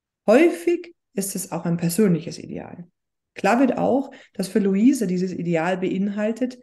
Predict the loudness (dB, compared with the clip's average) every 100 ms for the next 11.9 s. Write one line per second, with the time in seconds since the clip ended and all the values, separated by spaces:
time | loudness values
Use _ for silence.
0 | _ _ -2 4 6 6 4 2 4 4
1 | 2 2 2 2 -2 -2 -4 -4 -6 -4
2 | -2 0 -2 -4 -6 -6 -6 -12 -12 -16
3 | -14 -16 -16 _ _ _ _ -6 -2 0
4 | 0 0 2 2 2 0 0 -2 -4 -4
5 | -6 -6 -6 -6 -4 -4 -2 2 2 2
6 | -4 -6 -2 0 0 -4 -6 -6 -4 -2
7 | 0 0 2 2 2 -2 -2 0 0 -2
8 | -4 -4 -6 -6 -6 -4 -6 -4 4 4
9 | 6 2 -2 -20 -20 -20 _ 2 6 6
10 | 6 4 4 4 4 2 2 2 2 2
11 | 2 2 2 0 -2 -4 -4 -4 -8